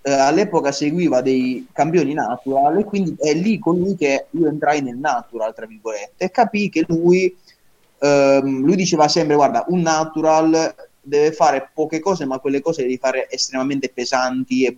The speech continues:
cioè, tu devi ottimizzare que-, quel poco che hai e devi tirar fuori anche quello che non hai". E infatti con lui il mindset andò meglio, però anche lui non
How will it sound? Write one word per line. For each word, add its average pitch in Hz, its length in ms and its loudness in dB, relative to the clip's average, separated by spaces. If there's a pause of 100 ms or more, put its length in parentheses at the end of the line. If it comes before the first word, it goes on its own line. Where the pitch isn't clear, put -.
cioè, 147 160 -8
tu 175 80 0
devi 139 140 2
ottimizzare 135 540 -2
que-, 135 240 0 (140)
quel 135 180 0
poco 165 280 0
che 147 140 -2
hai 135 480 2
e - 80 -6
devi 127 180 -2
tirar 139 220 -4
fuori 139 300 0
anche 139 240 -4
quello 127 180 0
che - 200 -4
non 135 140 -2
hai". 113 260 -4 (300)
E - 80 0
infatti 175 340 0 (180)
con 240 240 0
lui 180 500 4 (420)
il 185 140 -2
mindset 175 720 -2 (400)
andò 143 280 0
meglio, 135 420 0
però 214 160 0
anche 208 240 2
lui 190 240 0
non 180 320 -2